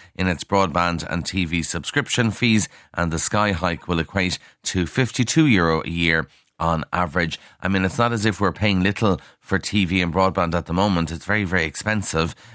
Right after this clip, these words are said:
um, but it's gonna go up more, and, uh, also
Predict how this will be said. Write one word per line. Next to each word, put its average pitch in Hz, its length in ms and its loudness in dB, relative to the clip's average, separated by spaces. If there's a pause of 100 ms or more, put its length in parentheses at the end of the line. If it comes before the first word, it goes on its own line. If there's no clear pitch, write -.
(120)
um, 85 420 -2
but 87 160 0
it's 87 160 -4
gonna 87 220 0
go 87 320 0
up 107 260 0
more, 113 460 4 (280)
and, 101 360 0
uh, 107 200 0
also 123 540 2